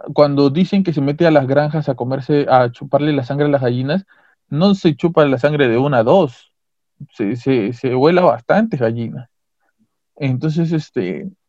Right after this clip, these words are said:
me, no, no sé, creo que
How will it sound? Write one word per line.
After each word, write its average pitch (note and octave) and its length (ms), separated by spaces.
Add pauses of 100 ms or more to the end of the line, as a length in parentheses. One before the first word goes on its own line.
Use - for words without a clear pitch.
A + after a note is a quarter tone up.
(640)
me, D#3 380 (260)
no, G3 380
no G3 220
sé, D#3 600
creo F#3+ 300
que B2 420